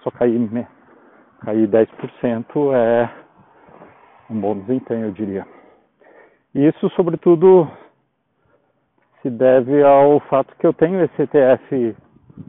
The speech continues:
da Bolsa de Nova York, comprado em reais. É, então,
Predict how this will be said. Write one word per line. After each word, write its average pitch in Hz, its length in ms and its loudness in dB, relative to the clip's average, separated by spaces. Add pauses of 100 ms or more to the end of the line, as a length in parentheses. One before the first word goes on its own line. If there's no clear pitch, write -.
(380)
da 113 340 -2
Bolsa 120 440 0
de 110 100 -6
Nova 120 280 -6
York, 131 360 -6 (460)
comprado 117 720 -4
em 123 400 -2
reais. 113 340 -4 (1300)
É, 107 300 -6
então, 110 320 -2